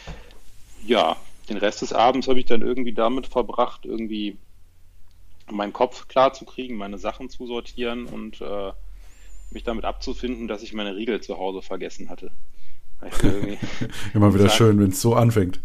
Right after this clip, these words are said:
Speaker 1: Ja, hab dann irgendwie so meine Sachen gepackt und hatte irgendwie erst einen Trekking-Rucksack und da war eine kleine Tasche, da hab ich meine ganzen Riegel reingepackt, hab dann nachher aber eine andere Tasche umgepackt und dann scheinbar die Riegel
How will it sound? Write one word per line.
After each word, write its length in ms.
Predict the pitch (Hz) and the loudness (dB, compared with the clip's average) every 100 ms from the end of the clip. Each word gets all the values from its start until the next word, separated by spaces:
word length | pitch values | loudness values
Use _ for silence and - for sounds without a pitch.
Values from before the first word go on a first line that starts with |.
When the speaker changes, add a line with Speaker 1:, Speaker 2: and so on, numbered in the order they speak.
| - - - | 4 4 2
Speaker 1:
Ja, 260 | 110 127 | 4 4
hab 160 | 135 135 | 4 0
dann 140 | 113 | -4
irgendwie 180 | 110 120 | 0 2
so 120 | 113 | 4
meine 200 | 107 107 | 6 8
Sachen 320 | 110 120 143 | 8 6 4
gepackt 420 | 131 - 143 - - | 4 4 2 2 -4
und 80 | |
hatte 180 | 113 - | -2 -2
irgendwie 280 | - 113 110 | 2 4 4
erst 200 | 104 - | 4 4
einen 60 | 113 | 4
Trekking-Rucksack 760 | - 127 147 139 - - 131 | 2 4 4 4 4 4 4
und 80 | 107 | 2
da 120 | 101 | 0
war 80 | 101 | 0
eine 120 | 101 | -2
kleine 320 | - 104 104 | -2 -2 -2
Tasche, 320 | - 135 - 120 | -4 -6 -6 -6
da 80 | |
hab 80 | 107 | -8
ich 100 | - | -8
meine 160 | 107 101 | -10 -8
ganzen 240 | 104 - | -8 -6
Riegel 240 | 101 127 135 | -6 -4 -4
reingepackt, 580 | 127 131 - 139 - | -2 2 4 4 4
hab 100 | - | 6
dann 140 | - 98 | 6 4
nachher 260 | 104 127 | 2 2
aber 140 | 104 101 | 0 0
eine 120 | 98 | 2
andere 300 | 95 117 120 | 2 0 2
Tasche 260 | - - - | 2 2 2
umgepackt 560 | 120 120 - 127 - | 0 0 -4 -4 -6
und 80 | 107 | -8
dann 100 | 104 | -8
scheinbar 320 | - 110 107 | -6 -6 -4
die 120 | 104 | -2
Riegel 280 | 101 107 92 | -2 0 -2